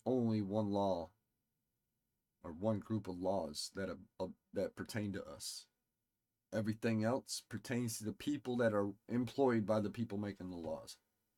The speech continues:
Walmart makes their own little book of rules or their statutes or whatever the fuck you wanna call 'em. It doesn't mean 'cause I live in the same neighborhood as Walmart, I have to follow Walmart's fucking rules, all right? Not unless I partake, I go there and partake in their little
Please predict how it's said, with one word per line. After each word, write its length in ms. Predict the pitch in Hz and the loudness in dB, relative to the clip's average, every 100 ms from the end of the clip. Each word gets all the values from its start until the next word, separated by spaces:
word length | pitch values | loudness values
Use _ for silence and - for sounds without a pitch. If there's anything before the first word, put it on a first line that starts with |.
| _ 92 | _ 0
Walmart 440 | 104 120 123 127 - _ _ | 2 4 2 0 -6 _ _
makes 300 | 98 110 104 | -2 -2 0
their 120 | 104 | 0
own 180 | 104 107 | 0 2
little 180 | 104 95 | 0 -2
book 280 | 80 104 107 | -2 -4 -4
of 120 | 92 | -2
rules 500 | 107 104 98 104 - | 0 0 0 -2 -4
or 240 | - 98 | -4 -2
their 220 | 92 90 87 | -2 -4 -6
statutes 580 | - 101 101 - 95 | -2 0 0 -4 -6
or 40 | 95 | -2
whatever 240 | 107 117 | 0 0
the 60 | 107 | -2
fuck 240 | - 107 | -4 -4
you 60 | 107 | -2
wanna 160 | 110 | -2
call 300 | 117 120 101 | -2 -2 -2
'em. 100 | 92 - _ - _ _ _ _ _ - | -6 -12 _ -20 _ _ _ _ _ -8
It 100 | 95 | -2
doesn't 280 | 104 104 120 | 2 2 4
mean 180 | 120 113 | 2 2
'cause 120 | 110 | 2
I 60 | 98 | 2
live 260 | 101 101 | 4 2
in 80 | 95 | 0
the 60 | 85 | -4
same 320 | - 113 117 | -2 2 4
neighborhood 420 | 120 107 110 113 | 4 4 4 4
as 80 | 98 | 4
Walmart, 480 | 110 123 131 139 - | 2 4 4 4 2
I 120 | 104 | -2
have 100 | 101 | -2
to 60 | - | -2
follow 400 | - 110 101 98 | 4 6 6 2
Walmart's 480 | 92 104 104 98 - | 0 0 2 0 0
fucking 340 | 104 - 92 | -2 -2 0
rules, 460 | 110 98 71 - - _ _ | 0 0 -4 -12 -18 _ _
all 120 | 92 98 | -6 -2
right? 180 | 101 - _ _ _ _ _ _ _ _ | -2 -4 _ _ _ _ _ _ _ _
Not 180 | - 113 | 0 2
unless 220 | 120 110 | 2 2
I 80 | 101 | 2
partake, 420 | 98 101 - 110 - | 0 -4 -4 -4 -2
I 200 | 98 98 - 98 | 0 0 -2 -4
go 240 | 107 110 | 0 0
there 380 | 110 98 95 98 - | 0 0 0 -2 -8
and 120 | 95 | -4
partake 480 | 113 98 - 104 104 | -2 -2 0 -2 -2
in 100 | 98 | -4
their 140 | 98 | -2
little 320 | 101 98 90 | -2 -2 -6